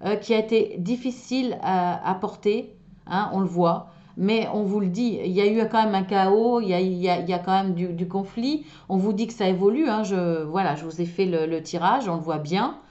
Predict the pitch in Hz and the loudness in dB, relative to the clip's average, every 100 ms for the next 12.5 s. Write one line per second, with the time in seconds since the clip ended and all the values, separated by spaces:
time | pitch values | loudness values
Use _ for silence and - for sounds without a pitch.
0 | - - - - 170 208 254 226 190 208 | -20 -20 -20 -4 2 2 2 2 2 2
1 | 185 196 - 190 - 180 196 196 - 175 | 2 0 2 0 0 -2 -2 -4 -4 0
2 | 170 170 185 170 180 180 180 170 - - | 0 0 -2 -2 -4 -2 -2 -2 -8 -20
3 | _ _ _ _ _ _ _ 180 220 220 | _ _ _ _ _ _ _ -2 0 0
4 | - 233 - 226 220 - 208 233 240 226 | -2 -2 0 -4 -4 -2 0 0 -2 -2
5 | 202 214 208 208 196 196 214 208 196 - | -4 -2 -2 -2 2 2 0 -4 -8 -6
6 | - 233 - 247 302 330 - - - - | -4 -4 0 2 2 -2 -10 -20 -20 -6
7 | 196 202 196 196 202 226 226 269 226 220 | -2 0 0 -2 0 0 0 -2 -2 -4
8 | - 226 226 233 185 - 202 196 214 202 | -2 -2 0 -2 -4 -2 -4 -2 -4 -2
9 | 202 - 202 208 254 302 285 - 190 185 | -2 -4 -2 2 2 2 -2 0 2 2
10 | 190 233 311 294 196 185 185 302 208 185 | 0 -2 -2 0 -2 -4 -6 -4 -6 -8
11 | - 240 277 196 185 180 175 233 220 185 | 0 2 2 0 -2 -2 -4 -6 -2 -4
12 | 233 220 185 196 175 | -2 -2 -2 -2 -4